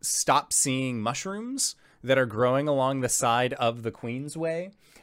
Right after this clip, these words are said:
Uh, and to the north from where you are, you can actually see that there's a big break, uh, in the bridge in the Queensway itself. And it looks like this break is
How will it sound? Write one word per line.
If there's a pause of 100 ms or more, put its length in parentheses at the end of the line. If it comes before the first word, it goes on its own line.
(140)
Uh,
and
to
the
north
from
where
you
are,
you
can
actually
see
that
there's
a
big
break, (340)
uh, (100)
in
the
bridge
in
the
Queensway
itself.
And
it
looks
like
this (220)
break
is